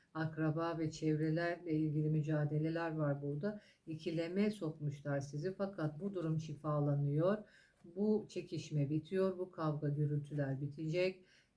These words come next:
Daha çok aklınızdaki kişi mantıklı bir şekilde gelecek. Geçmişte yaşadığı şeylerden korkuları var ama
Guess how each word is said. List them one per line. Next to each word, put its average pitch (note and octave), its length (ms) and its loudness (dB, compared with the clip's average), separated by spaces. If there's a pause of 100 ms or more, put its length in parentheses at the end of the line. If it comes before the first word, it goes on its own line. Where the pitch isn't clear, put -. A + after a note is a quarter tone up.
Daha G3+ 260 6
çok G3 240 -2
aklınızdaki E3+ 460 -6
kişi - 160 -12
mantıklı E3 580 -2
bir D#3+ 60 -2
şekilde D3 440 -4
gelecek. D#3+ 640 -2
Geçmişte F#3 460 -6
yaşadığı D#3 480 -2
şeylerden D3 720 0
korkuları D#3 580 0
var F3 260 0
ama D3+ 380 0